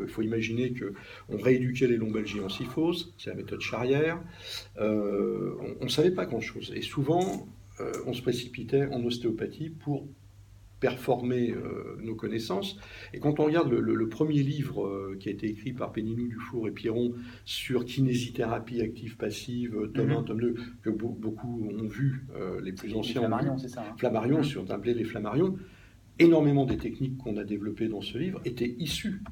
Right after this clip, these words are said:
Speaker 1: des techniques de thérapie manuelle ou ostéopathie.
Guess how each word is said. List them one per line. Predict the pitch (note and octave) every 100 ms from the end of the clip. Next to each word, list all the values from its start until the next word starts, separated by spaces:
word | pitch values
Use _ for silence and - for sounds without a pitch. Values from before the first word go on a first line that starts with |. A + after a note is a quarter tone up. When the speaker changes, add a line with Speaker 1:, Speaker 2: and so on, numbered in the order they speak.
| -
Speaker 1:
des | G2+
techniques | G#2+ - A2 G#2+ G2+ -
de | G#2+
thérapie | G#2 A2+ - - G#2+
manuelle | G#2 A#2 A#2+
ou | G#2
ostéopathie. | G2 - G#2+ - G2 - B2 B2+